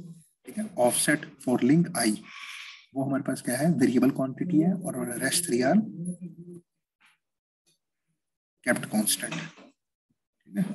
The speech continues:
अब हमने क्या करना है,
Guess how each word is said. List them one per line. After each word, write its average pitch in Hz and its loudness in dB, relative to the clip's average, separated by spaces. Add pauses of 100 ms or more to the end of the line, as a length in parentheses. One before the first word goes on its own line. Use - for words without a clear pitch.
(3000)
अब 131 -2
हमने 147 4
क्या 143 8
करना 113 8
है, 127 6